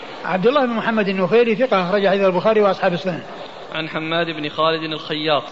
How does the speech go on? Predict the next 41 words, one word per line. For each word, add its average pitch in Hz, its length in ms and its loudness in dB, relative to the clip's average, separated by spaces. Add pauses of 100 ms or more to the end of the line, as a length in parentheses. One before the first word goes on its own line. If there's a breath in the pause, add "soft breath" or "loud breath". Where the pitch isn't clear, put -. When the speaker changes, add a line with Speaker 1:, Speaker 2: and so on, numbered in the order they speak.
(120)
Speaker 1:
عن 185 120 -6
حماد 220 380 0
بن 196 180 0
خالد 208 260 0
الخياط، 190 480 2
وهو 185 180 2
ثقة، 190 520 0
أخرج 175 220 -2
له 185 340 0
Speaker 2:
مسلم 147 260 -10
وأصحاب 131 320 -8
السنن. 113 280 -12 (160)
Speaker 1:
أخرج 214 180 0
له 214 120 4
مسلم 220 240 0
وأصحاب 202 300 2
السنن. 170 300 -2 (480 loud breath)
Speaker 2:
عن 151 120 -4
معاوية 160 560 0
بن 151 160 -6
صالح. 135 380 0 (380)
Speaker 1:
عن 202 160 0
معاوية 220 400 4
بن 208 140 0
صالح 226 340 2
بن 208 160 0
حدير، 196 360 4 (180)
وهو 175 200 4
ثقة، 202 440 0 (140)
Speaker 2:
صدوق 135 280 -8
له 127 220 -4
Speaker 1:
وهو - 120 2
Speaker 2:
أوهام. 196 120 4
Speaker 1:
صدوق 208 340 2
له 208 140 4
أوهام، 196 460 2
أخرج 196 280 2
له 208 200 4
أصحاب 202 240 2
الكتب 190 220 0
الستة. 175 340 -2